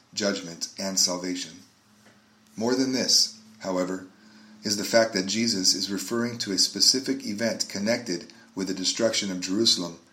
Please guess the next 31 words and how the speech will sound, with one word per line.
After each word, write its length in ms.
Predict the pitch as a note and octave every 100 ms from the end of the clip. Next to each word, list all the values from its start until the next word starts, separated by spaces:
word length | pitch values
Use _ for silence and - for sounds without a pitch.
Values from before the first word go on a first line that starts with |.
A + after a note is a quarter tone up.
| _ _ _ _
and 160 | F#2 F2+
the 140 | F#2+
end 280 | A2 F#2+ F2
of 100 | E2+
the 100 | F#2
Old 220 | F#2 -
Covenant. 480 | G#2 F#2+ F2 D#2+ - - _ _ _ _ _ _ _ _ _ -
He 120 | A2
spoke 340 | - C3 C3+
of 140 | A#2+ F#2+
it 100 | F#2
again 500 | F#2 G#2+ G2 F2+ F2+
at 80 | F#2+
his 160 | F#2+ F#2
trial, 480 | - G#2 F#2 E2 - _ _ _ _ _ -
when 120 | G2
the, 200 | F#2+ -
when 220 | - G#2
the 100 | G2+
high 200 | F#2 A#2+
priest 440 | B2+ - B2 - -
asked 400 | G#2 A#2 - -
him 220 | F#2+ F2 F2 - _ _ -
if 180 | F2+ -
he 100 | G#2+
was 180 | G2 F#2
the 80 |
Christ, 480 | F2+ G#2 F#2+ F2+ - - _ _ _ _ _ -
and 160 | G2 F2+
Jesus 400 | A2 G2+ F#2 F#2
replied, 460 | F2 F2+ E2+ -